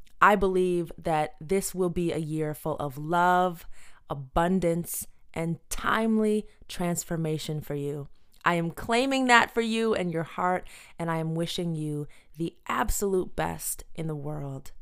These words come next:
So let's get into this process of transformation because, yes, this is the time where so many are feeling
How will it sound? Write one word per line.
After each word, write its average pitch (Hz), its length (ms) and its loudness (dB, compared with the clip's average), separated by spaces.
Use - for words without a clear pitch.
So 214 380 0
let's - 360 -2
get 294 180 0
into 233 240 2
this 196 180 0
process 160 600 -2
of - 180 -6
transformation 170 1300 0
because, 160 340 -4
yes, - 380 2
this 254 540 6
is 226 260 4
the 190 120 -2
time 165 480 -2
where 160 280 -4
so - 500 2
many 175 440 2
are 151 100 -2
feeling 196 920 0